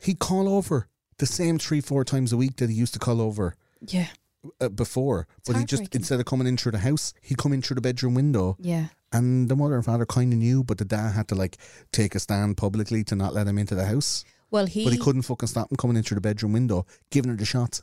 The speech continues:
Speaker 1: and then fucking off back down the street.
Speaker 2: This is some redemption now for the dad, because he realises it's picking up again.
Speaker 1: Yeah.
Speaker 2: And he says, "You are going to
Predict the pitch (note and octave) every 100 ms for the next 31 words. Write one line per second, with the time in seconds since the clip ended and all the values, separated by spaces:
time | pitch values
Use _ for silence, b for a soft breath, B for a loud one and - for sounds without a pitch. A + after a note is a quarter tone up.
0 | _ B2+ B2 - A2 B2 A2+ - A2+ A#2
1 | A#2 - B2+ C#3 - - G3+ A3+ G3 -
2 | F#3+ F#3+ F3+ E3+ E3+ - D#3+ D3 D#3+ F3+
3 | D#3+ D#3 - D#3+ D#3 D#3+ D3+ D3+ - E3+
4 | - D#3+ D#3 - - - G3 F#3+ F3+ E3+
5 | - _ _ _ F3+ G3+ G3+ F#3+ F3+ F3
6 | E3+ E3 - - F#3+ F#3 F3 F#3+ E3 D3+
7 | E3 F3+ - F#2 E2+ - _ _ - F3+
8 | F3+ F#3 F#3 E3+ E3 - F3 F3 G3+ G3
9 | F#3+ F3 E3+ E3+ E3+ E3 - E3 D#3+ D#3+